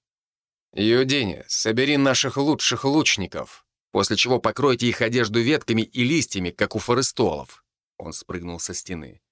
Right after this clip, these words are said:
«И пусть кто-нибудь сделает такой плащ для меня». Форестолы ушли, но Реи этого не знают. Монахиня кивнула и побежала в деревню.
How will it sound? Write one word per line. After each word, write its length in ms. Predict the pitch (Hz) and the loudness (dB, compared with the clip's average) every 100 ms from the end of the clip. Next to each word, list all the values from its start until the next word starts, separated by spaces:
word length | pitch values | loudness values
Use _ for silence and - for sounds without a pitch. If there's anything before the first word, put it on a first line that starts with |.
| _ _ _ | _ _ _
«И 160 | - 101 | 2 2
пусть 400 | - 165 127 - | 4 4 2 -2
кто-нибудь 480 | - 120 120 120 113 | -2 2 4 2 2
сделает 400 | 107 131 120 - | 2 2 2 2
такой 300 | 117 123 113 | 0 2 2
плащ 300 | 135 147 92 | 2 2 2
для 200 | 104 110 | 0 2
меня». 420 | 113 104 78 - _ _ _ _ _ _ | 4 2 0 -6 _ _ _ _ _ _
Форестолы 580 | 101 101 107 - 117 104 | -2 0 0 0 0 2
ушли, 420 | 107 - 120 113 | 0 -2 -2 -2
но 240 | 85 92 | -2 -2
Реи 400 | 98 107 85 82 - | 0 0 -2 -6 -4
этого 320 | 98 - 80 | -4 -4 -8
не 140 | 85 | -6
знают. 600 | 82 92 131 101 - - _ _ _ _ _ _ - | -6 -2 0 -2 -4 -12 _ _ _ _ _ _ -12
Монахиня 520 | 67 78 80 90 82 | -8 -6 -8 -10 -10
кивнула 480 | 87 87 120 127 98 | -6 -2 0 0 0
и 80 | |
побежала 500 | 110 104 101 101 95 | -2 -4 -2 0 0
в 60 | 95 | -2
деревню. 520 | 101 101 85 76 53 | -2 -2 -4 -8 -18